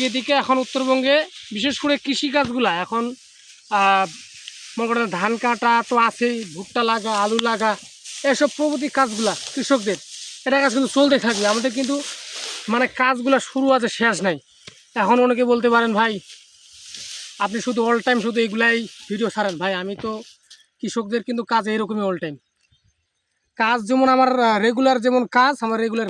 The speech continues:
ভিডিও all time চলতে থাকে, তো করার কিছু নাই। বেকার এখন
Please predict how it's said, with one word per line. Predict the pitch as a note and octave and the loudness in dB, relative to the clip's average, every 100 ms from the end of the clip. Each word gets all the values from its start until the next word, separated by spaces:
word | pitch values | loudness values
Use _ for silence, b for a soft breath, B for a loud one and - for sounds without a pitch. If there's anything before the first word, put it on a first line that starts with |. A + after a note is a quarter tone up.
| F3 | -4
ভিডিও | F#3+ A#3 D4 G3+ | -4 -6 -6 -6
all | F#3+ F#3 | -6 -4
time | G3+ F3 | -6 -6
চলতে | G3+ G3 F#3+ | -10 -10 -10
থাকে, | F#3 G3 A3 _ _ _ _ _ _ | -12 -14 -20 _ _ _ _ _ _
তো | G3+ A3 | -8 -4
করার | A3+ G#3 | -2 -2
কিছু | A3 A#3 | -2 0
নাই। | A#3 G#3+ | 0 2
বেকার | C#4+ C#4+ C#4 A#3+ - _ _ _ _ _ _ _ _ _ _ _ _ | 4 4 2 -4 -12 _ _ _ _ _ _ _ _ _ _ _ _
এখন | G3 - | -4 -2